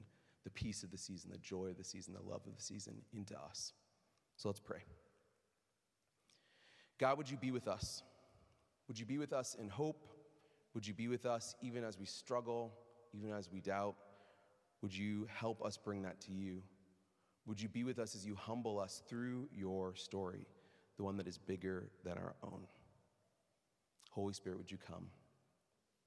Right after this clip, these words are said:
Come now with your presence. Fill us.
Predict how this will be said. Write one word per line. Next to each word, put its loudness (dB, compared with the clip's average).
Come -2
now -4
with 0
your 0
presence. -6
Fill 0
us. -2